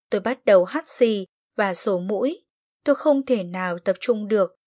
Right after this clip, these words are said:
và cảm thấy lo lắng. Mẹ và tôi nhận ra rằng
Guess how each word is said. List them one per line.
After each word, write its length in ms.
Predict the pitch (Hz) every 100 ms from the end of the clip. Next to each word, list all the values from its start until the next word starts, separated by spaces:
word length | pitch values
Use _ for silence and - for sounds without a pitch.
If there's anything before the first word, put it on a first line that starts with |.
| _ _
và 200 | 226 202
cảm 260 | 185 214 185
thấy 320 | - 185 180
lo 240 | 233 233
lắng. 360 | 208 190 185 226 - _ _ _ _ _ _
Mẹ 280 | 247 233 202
và 220 | - 202
tôi 220 | 285 269 269
nhận 200 | 254 -
ra 240 | - 240
rằng 380 | 226 202 185